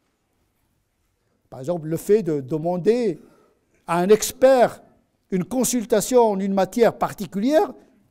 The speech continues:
C'est l'isti'ana billah, parce que tu demandes à quelqu'un de, de, qui est compétent de t'éclairer sur une chose.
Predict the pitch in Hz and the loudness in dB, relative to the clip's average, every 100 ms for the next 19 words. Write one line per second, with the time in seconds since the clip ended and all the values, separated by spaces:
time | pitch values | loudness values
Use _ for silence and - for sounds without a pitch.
0 | _ _ _ - 339 - 311 302 330 320 | _ _ _ 0 0 -2 -2 2 2 2
1 | 311 285 240 233 208 247 220 180 214 302 | 0 2 2 0 -4 -6 -6 -2 2 2
2 | 302 202 180 - 190 - 392 254 190 180 | 2 0 -4 -4 -6 -4 -8 -8 -8 -6
3 | 180 - _ _ _ _ _ _ _ _ | -8 -10 _ _ _ _ _ _ _ _
4 | _ _ _ _ _ 269 233 - 311 359 | _ _ _ _ _ 2 2 2 0 0
5 | - 226 427 349 - _ _ _ _ _ | 0 0 0 -4 -10 _ _ _ _ _
6 | _ - 247 240 339 - 269 415 453 - | _ -4 -4 0 -2 -2 -4 2 2 2
7 | 403 392 - 311 285 - | -2 -2 -6 -10 -12 -16